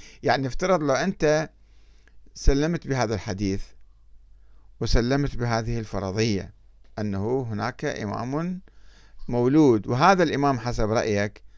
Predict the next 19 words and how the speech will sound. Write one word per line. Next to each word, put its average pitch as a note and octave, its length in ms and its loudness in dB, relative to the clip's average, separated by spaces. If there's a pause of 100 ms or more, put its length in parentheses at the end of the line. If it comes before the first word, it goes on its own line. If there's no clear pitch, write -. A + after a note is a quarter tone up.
(360)
هو F#3 120 6
الذي E3 300 2
كلفه D3+ 480 0
الله C3+ 520 0
بقيادة A#2 840 -2
الأمة G#2 240 -4
الإسلامية. F2 680 -8 (1600)
طيب، F#2+ 280 -4
من - 180 -10
ألف C3+ 240 -4
سنة، B2 240 -4
ألف - 280 -6
ومئتين G#2 340 -2
سنة، G2 360 -6
هذا G#2+ 200 -6
الإمام A#2 400 -8
الله B2+ 180 -2
يكلفه A2 460 -2
بمهمة A#2 580 -4